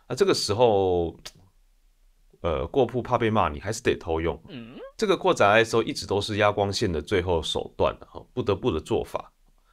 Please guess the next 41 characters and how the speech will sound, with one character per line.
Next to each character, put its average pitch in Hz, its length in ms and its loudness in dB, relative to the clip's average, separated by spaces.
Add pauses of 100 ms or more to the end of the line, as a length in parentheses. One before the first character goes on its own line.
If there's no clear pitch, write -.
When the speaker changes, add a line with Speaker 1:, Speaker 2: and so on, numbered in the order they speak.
Speaker 1:
它 185 120 0
理 135 80 4
论 160 180 4
上 160 180 2
跟 160 120 0
你 117 80 -2
后 147 220 0
置 127 160 -6
的 107 80 2
时 - 180 -2
候 107 140 -2
才 107 180 -6
去 92 300 -6 (100)
降 85 300 0
低 92 180 -4
亮 90 280 0
度 90 140 -4
是 87 200 -2
一 78 140 -8
样 92 200 0
意 76 160 -6
思。 - 240 -8 (480)
动 147 120 -2
态 147 100 6
范 139 180 6
围 104 60 4
会 113 100 0
被 101 220 4
缩 98 440 0
减， - 260 -2 (180)
也 78 100 -10
就 101 140 -4
是 98 140 -6
明 92 220 -4
暗 104 140 2
范 98 200 2
围 78 100 -2
会 90 100 -6
被 87 180 0
阉 80 380 -4
割。 71 260 -4